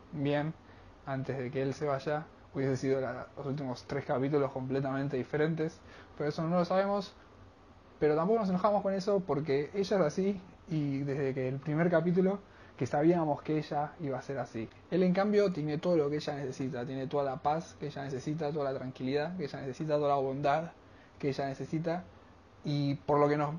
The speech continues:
dieron en los primeros seis capítulos, esa era la especie de comedia romántica, una persona totalmente desastrosa con un chico completamente bueno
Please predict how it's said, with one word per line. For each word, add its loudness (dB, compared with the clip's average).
dieron 6
en 0
los 2
primeros 0
seis -2
capítulos, 2
esa 0
era -2
la -6
especie -8
de -6
comedia -8
romántica, -8
una 0
persona 0
totalmente 2
desastrosa 0
con 0
un 0
chico -2
completamente 0
bueno 2